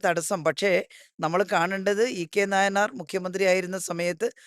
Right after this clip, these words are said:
അറുപത്തഞ്ച് രൂപ കർഷക തൊഴിലാളി പെൻഷൻ പ്രഖ്യാപിച്ചത് ഓരോ തവണയും ഇടതുപക്ഷം വരുമ്പോ വർദ്ധിപ്പിച്ച്, വർദ്ധിപ്പിച്ച്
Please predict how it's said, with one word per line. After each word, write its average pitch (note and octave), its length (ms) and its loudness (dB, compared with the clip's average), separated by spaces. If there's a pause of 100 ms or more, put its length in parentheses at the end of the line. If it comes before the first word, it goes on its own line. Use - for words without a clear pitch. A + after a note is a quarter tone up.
(220)
അറുപത്തഞ്ച് F#3 580 2
രൂപ F3 360 4
കർഷക F3 420 -2
തൊഴിലാളി F3+ 420 2
പെൻഷൻ F3+ 440 -6
പ്രഖ്യാപിച്ചത് E3+ 720 0 (320)
ഓരോ G#3 380 6
തവണയും G#3 460 2
ഇടതുപക്ഷം F3+ 540 0
വരുമ്പോ F3 300 -2
വർദ്ധിപ്പിച്ച്, F#3 560 -2
വർദ്ധിപ്പിച്ച് E3 640 -2